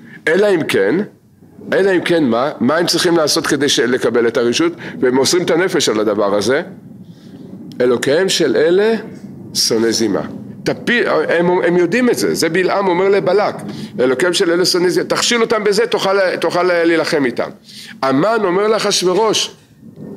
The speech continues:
"תזמין אותם לסעודה", תביא שם כמה מלצריות לא צנועות, נוכל, נוכל להילחם איתם. הם ייהנו מזה, נוכל להילחם איתם. אז סיפרנו, לפני כמה חודשים סיפרנו,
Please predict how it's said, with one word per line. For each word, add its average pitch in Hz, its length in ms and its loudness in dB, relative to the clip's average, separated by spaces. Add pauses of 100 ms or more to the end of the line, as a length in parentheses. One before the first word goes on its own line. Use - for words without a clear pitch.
(160)
"תזמין 151 400 2
אותם 214 240 0
לסעודה", 180 580 2 (540)
תביא 165 180 2
שם 175 300 0
כמה 180 220 0
מלצריות 175 540 0
לא 185 80 2
צנועות, 185 640 0
נוכל, 170 420 0
נוכל 165 280 2
להילחם 156 440 0
איתם. 98 240 -2 (380)
הם 147 160 2
ייהנו 165 300 2
מזה, 226 220 2
נוכל 190 220 0
להילחם 156 360 0
איתם. 98 240 -4 (500)
אז 104 160 -4
סיפרנו, 165 460 0
לפני 120 260 0
כמה 156 180 0
חודשים 143 340 0
סיפרנו, 160 520 -2